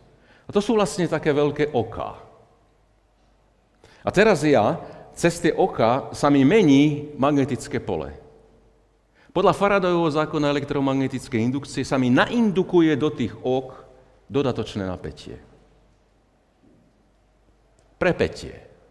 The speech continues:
Okamžite sa môže stať, že niektoré systémy, že to nevydržia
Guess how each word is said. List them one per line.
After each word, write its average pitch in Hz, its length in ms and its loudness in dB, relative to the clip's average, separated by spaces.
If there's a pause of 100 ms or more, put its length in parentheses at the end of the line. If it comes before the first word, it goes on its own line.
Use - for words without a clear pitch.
(1080)
Okamžite 139 560 -4
sa 107 160 -4
môže 104 240 -4
stať, 120 320 -4
že 98 80 0
niektoré 113 320 -4
systémy, 104 560 -4
že 90 160 -6
to 95 80 -8
nevydržia 92 720 -6